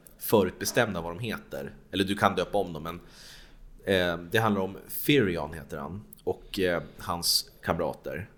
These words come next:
som kämpar mot ett imperium. Och, eh, det är väl ungefär som första spelet,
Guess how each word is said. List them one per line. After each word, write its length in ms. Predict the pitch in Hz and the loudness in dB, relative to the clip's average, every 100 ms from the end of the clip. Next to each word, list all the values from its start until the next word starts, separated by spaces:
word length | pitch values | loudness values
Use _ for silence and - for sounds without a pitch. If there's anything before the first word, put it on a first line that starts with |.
| - | -10
som 420 | - 95 85 85 - | -4 0 -2 -4 -4
kämpar 420 | - 87 85 85 | 2 2 0 -8
mot 200 | 90 - | -8 -10
ett 160 | 85 | -10
imperium. 560 | 90 92 127 82 71 69 69 - _ - - - - - - _ | -10 -4 0 0 0 -8 -14 -20 _ -20 -20 -20 -20 -20 -20 _
Och, 540 | - 107 104 - - - | 0 2 2 -2 -8 -2
eh, 220 | 104 101 95 - - | 0 0 -6 -16 -16
det 320 | - 120 123 | -4 2 4
är 40 | |
väl 140 | 135 139 | 4 2
ungefär 420 | 113 104 147 139 | 0 0 2 2
som 180 | 131 104 | 0 -2
första 300 | 104 - 120 | -2 -4 -4
spelet, 720 | - 87 80 92 104 - | -4 -6 -4 -6 -8 -10